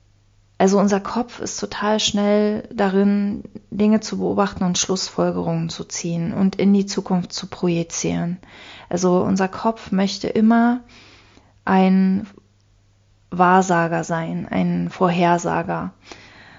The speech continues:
Und er hält sich in der Regel, solange wir das nicht wirklich durchschaut haben, in der Regel hält er sich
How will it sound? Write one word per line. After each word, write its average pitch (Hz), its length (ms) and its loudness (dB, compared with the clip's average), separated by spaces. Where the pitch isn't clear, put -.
Und 180 320 -2
er 175 200 4
hält 190 380 4
sich - 300 -4
in 180 100 2
der 175 160 2
Regel, 175 600 0
solange 180 480 4
wir 185 120 2
das 175 220 -2
nicht 180 300 -4
wirklich 185 520 0
durchschaut - 600 0
haben, 175 520 -4
in 180 80 2
der 175 120 2
Regel 185 240 2
hält 175 280 0
er - 80 -2
sich 175 280 -6